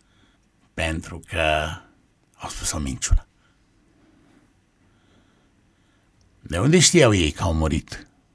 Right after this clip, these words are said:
al doisprezecelea frate, ăla care zicea că a murit? De unde știa? Că în final ei nu l-au omorât, ci l-au vândut ca sclav. Spuneau ei adevărul?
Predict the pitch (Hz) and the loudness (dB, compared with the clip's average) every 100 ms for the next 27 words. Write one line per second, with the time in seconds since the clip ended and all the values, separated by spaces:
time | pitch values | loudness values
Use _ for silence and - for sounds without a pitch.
0 | _ _ _ - 82 78 76 71 - 76 | _ _ _ -6 0 2 2 0 -2 -4
1 | - - - - - _ _ _ _ - | -2 -4 -6 -14 -18 _ _ _ _ 0
2 | 87 73 - 78 73 - - - - 76 | 2 2 0 -4 -4 -6 -12 -10 -6 -4
3 | 71 - - _ _ _ _ _ _ _ | -4 -6 -18 _ _ _ _ _ _ _
4 | _ _ _ _ - 143 160 101 - - | _ _ _ _ 0 0 0 -4 -8 -14
5 | - _ _ _ _ _ _ _ _ _ | -18 _ _ _ _ _ _ _ _ _
6 | _ _ _ _ _ _ _ _ _ _ | _ _ _ _ _ _ _ _ _ _
7 | _ _ _ _ _ - - _ - 76 | _ _ _ _ _ -20 -20 _ -12 -10
8 | - 73 82 123 131 147 131 98 73 69 | -6 -2 2 6 8 8 6 4 -4 -10
9 | - _ _ _ _ _ _ _ _ - | -18 _ _ _ _ _ _ _ _ -10
10 | - 76 73 71 - 101 - 170 143 - | -4 -4 -4 -8 -8 -4 4 4 4 -4
11 | - _ _ _ _ _ _ _ _ _ | -14 _ _ _ _ _ _ _ _ _
12 | _ _ _ _ _ _ _ _ _ _ | _ _ _ _ _ _ _ _ _ _
13 | _ - - 87 82 87 104 98 95 107 | _ -20 -10 -6 -2 0 0 2 2 0
14 | 151 | -2